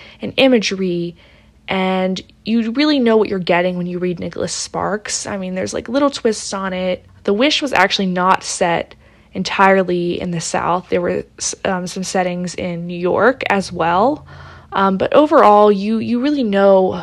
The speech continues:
what you're diving into with Nicholas Sparks, and I think that creates an audience over time, and people that like those books once are going to like them again and again.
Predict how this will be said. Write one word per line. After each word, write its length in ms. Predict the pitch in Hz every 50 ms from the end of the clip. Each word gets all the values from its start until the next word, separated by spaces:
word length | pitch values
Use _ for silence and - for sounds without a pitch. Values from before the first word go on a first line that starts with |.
| -
what 320 | - 190 180 190 196 - -
you're 120 | 214 202
diving 400 | 190 196 175 175 180 175 175 175
into 260 | 175 175 - - 190
with 160 | 190 196 -
Nicholas 320 | - 190 190 - - 190 -
Sparks, 580 | - - - 208 208 208 214 - - - -
and 140 | - 196 185
I 120 | 180 180 175
think 400 | - _ - 190 196 185 202 196
that 280 | 190 175 175 - -
creates 320 | - - 208 180 - - -
an 80 | -
audience 480 | - - 240 240 240 240 247 233 233 214
over 180 | 202 190 196
time, 520 | 196 - - 185 180 175 190 190 185 180 170 - - - - - - - - _ _ _
and 320 | - 202 196 190 190 180
people 280 | - - 226 214 220 208
that 140 | 190 185 -
like 220 | 190 185 180 180 -
those 220 | 196 190 180 -
books 320 | - - - - - -
once 320 | 233 247 254 269 262 262 -
are 100 | - 220
going 320 | 196 196 196 196 196 196 190
to 120 | - 190
like 260 | 180 175 175 175 -
them 240 | - 190 180 175 175
again 500 | - 185 180 165 - 180 170 170 170 175
and 140 | - - 190
again. 540 | 175 170 165 - - 90 - - - 190 -